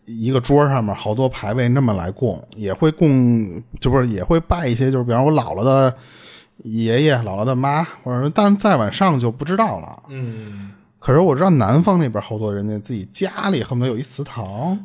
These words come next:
Speaker 2: 对，人那个当地习俗就一直这么传下来的。
Speaker 1: 对，对，对。
Speaker 2: 嗯。
Speaker 1: 但是那你说，那像我这样的，是不是那就属于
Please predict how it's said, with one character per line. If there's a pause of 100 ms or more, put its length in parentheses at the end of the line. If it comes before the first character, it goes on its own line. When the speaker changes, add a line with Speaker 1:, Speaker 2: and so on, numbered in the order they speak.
(140)
Speaker 2:
对，
人
那
个
当
地
习
俗
就
一
直
这
么
传
下
来
的。
Speaker 1:
对，
对，
对。
Speaker 2:
嗯。 (360)
Speaker 1:
但
是
那
你
说，
那
像
我
这
样
的，
是
不
是
那
就
属
于